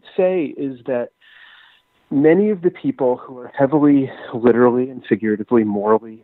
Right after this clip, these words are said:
invested in a future of lab-grown meat believe that, um, the future of progress is something that we can get through a combination of technology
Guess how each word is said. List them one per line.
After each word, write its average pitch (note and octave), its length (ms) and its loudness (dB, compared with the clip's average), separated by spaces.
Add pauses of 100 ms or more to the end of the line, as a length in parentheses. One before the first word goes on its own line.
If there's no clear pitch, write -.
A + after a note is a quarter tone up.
invested A2 580 -8
in G2+ 340 -8 (280)
a - 60 -6
future - 380 -2
of G2+ 80 0
lab-grown G#2 560 -6
meat F#2+ 240 -8 (840)
believe A2+ 580 2 (520)
that, A2+ 480 4 (220)
um, A2 520 -2
the B2 160 -18
future D3+ 360 0
of B2+ 160 -20
progress A2 640 -20 (720)
is G#2+ 480 -4 (160)
something B2 400 0
that A2 120 -6
we A2 100 -6
can A2 200 -4
get G2+ 300 -2 (420)
through G#2+ 640 -4
a - 40 -20
combination G#2+ 540 -8
of G#2+ 100 -4
technology G#2 880 -4